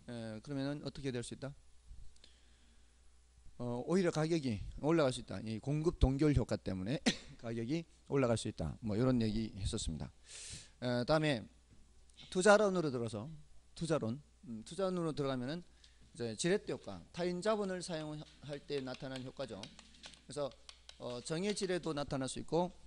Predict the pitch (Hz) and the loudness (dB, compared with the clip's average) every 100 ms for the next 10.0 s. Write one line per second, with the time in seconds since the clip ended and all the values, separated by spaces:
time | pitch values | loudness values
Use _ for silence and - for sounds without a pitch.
0 | - - 175 190 170 143 135 123 - 110 | 8 10 12 8 6 4 4 2 0 -2
1 | 104 - 87 87 151 - - - 117 107 | -4 -6 -10 -10 -12 -16 -20 -14 -12 -6
2 | 165 185 226 214 196 170 160 160 143 143 | -2 0 2 2 0 0 -2 -2 -2 -4
3 | 135 117 123 165 185 - - - - - | -4 -6 -6 -6 -8 -14 -20 -20 -20 -10
4 | 190 196 - 196 190 160 156 185 185 - | -8 -4 2 2 2 -2 -2 -2 -4 -10
5 | - 180 185 185 170 160 147 135 123 135 | -6 -4 0 0 0 -2 -2 -2 -2 0
6 | 147 - - 139 175 147 113 101 92 - | -2 -4 -2 2 2 0 -2 -6 -8 -10
7 | - - 117 110 - 180 202 190 175 165 | -12 -14 -12 -8 0 2 2 0 2 4
8 | 165 139 131 123 117 104 147 143 143 135 | 4 4 2 2 0 -2 -2 0 0 -2
9 | 131 127 113 113 120 - 190 127 160 | -2 -4 -2 -2 6 6 6 0 -2